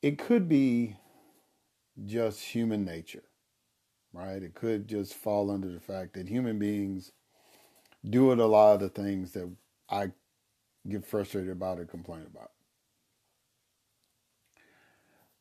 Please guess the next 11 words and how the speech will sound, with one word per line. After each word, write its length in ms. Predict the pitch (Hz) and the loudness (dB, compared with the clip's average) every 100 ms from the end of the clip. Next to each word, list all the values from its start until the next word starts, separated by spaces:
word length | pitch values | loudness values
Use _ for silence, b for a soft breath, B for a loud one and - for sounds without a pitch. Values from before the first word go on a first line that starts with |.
| _ | _
But 420 | 135 131 117 - _ _ _ | 6 8 8 4 _ _ _
since 380 | - - 160 147 | -12 -2 0 2
I 200 | 143 127 | 4 4
don't 600 | - - 101 143 151 151 - _ _ _ | 2 -4 4 6 6 2 -6 _ _ _
interact 560 | 123 131 110 113 113 - | 2 4 6 6 6 0
with 320 | 104 107 98 - - _ _ | -4 -2 -4 -10 -20 _ _
people 400 | - 123 123 107 | -2 0 0 -2
of 120 | 95 - | -2 0
other 220 | 113 110 | 2 4
races 840 | 92 101 98 - 98 90 90 - _ _ _ _ _ _ _ _ _ _ _ | 2 0 0 -2 -10 -10 -14 -20 _ _ _ _ _ _ _ _ _ _ _
on 720 | 101 104 104 98 92 90 90 | -2 0 0 -2 -4 -8 -10